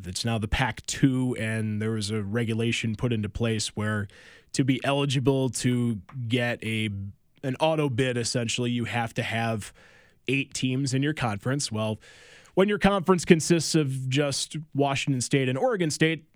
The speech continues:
obviously those, that's two. That's not eight. That's two. You're missing six members,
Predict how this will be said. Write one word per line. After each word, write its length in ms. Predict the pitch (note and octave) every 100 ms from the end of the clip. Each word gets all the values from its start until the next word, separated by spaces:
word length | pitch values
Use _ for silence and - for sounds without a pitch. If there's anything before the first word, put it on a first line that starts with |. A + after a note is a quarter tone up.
| -
obviously 460 | A2+ A#2+ A#2 A#2 A#2+
those, 300 | A#2 A2 A2
that's 300 | F#2 G2 -
two. 400 | - A3+ F2 - _ _ _ -
That's 160 | -
not 160 | G2 G#2+
eight. 260 | G3 G2 -
That's 180 | G#2+ -
two. 220 | - F3
You're 180 | G2 G2+
missing 340 | A2+ B2+ C3+ B2+
six 280 | C#3+ -
members, 400 | G#3+ G#3 A2+ -